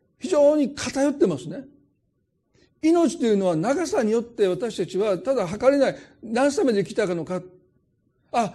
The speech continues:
八十歳まで生きたんだったらそれは素晴らしい人生でしたね。え、十年、十歳で亡くなった。あ、それは残念ですねというふうに私たちは命をその長さで語らないのに関わらず、永遠の命を語るときに私たちは多くの場合長さでしか語らない。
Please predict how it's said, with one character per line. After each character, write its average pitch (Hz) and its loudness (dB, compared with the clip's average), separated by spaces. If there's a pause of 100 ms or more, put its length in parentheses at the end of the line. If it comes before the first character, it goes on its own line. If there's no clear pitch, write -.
(120)
八 247 0
十 294 2
歳 285 2
ま 220 4
で 226 0
生 214 -6
き - -20
た 233 2
ん 202 0
だ 185 0
っ - -6
た 254 0
ら 214 0
そ 185 0
れ 220 4
は 185 0
素 - -6
晴 262 6
ら 277 8
し 233 -4
い 190 -2
人 247 0
生 190 4
で 175 2
し - -10
た 175 -4
ね。 233 -4 (200)
え、 220 0
十 247 2
年、 214 2
十 240 -4
歳 269 -2
で 196 6
亡 202 -4
く 226 -6
な 226 -2
っ 208 -4
た。 202 -4
あ、 180 -4
そ 226 0
れ 226 4
は 185 2
残 226 2
念 254 2
で 240 0
す 190 -6
ね 254 -2
と 214 2
い 202 2
う 208 -2
ふ 208 -4
う 214 -4
に 175 -4 (180)
私 220 -2
た 226 -4
ち 190 2
は 220 0
命 202 2
を 180 2 (120)
そ 254 -2
の 214 0
長 254 -2
さ 302 -2
で 214 4
語 196 -8 (100)
ら 269 4
な 240 0
い 165 -6 (140)
の 285 0
に 226 0
関 202 -8 (120)
わ 240 0
ら 220 -2
ず、 202 0
永 285 2
遠 285 4
の 285 2
命 254 2
を 180 6
語 196 -2
る 214 2
と 202 2
き 180 0
に 196 0 (380)
私 214 -2
た 196 -2
ち 180 -2
は 180 2
多 214 4
く 202 -6
の 185 -4
場 170 0
合 170 0
長 185 -2
さ 254 -2
で 202 2
し 233 -8
か 220 0
語 160 -8
ら 170 -6
な 139 -10
い。 - -18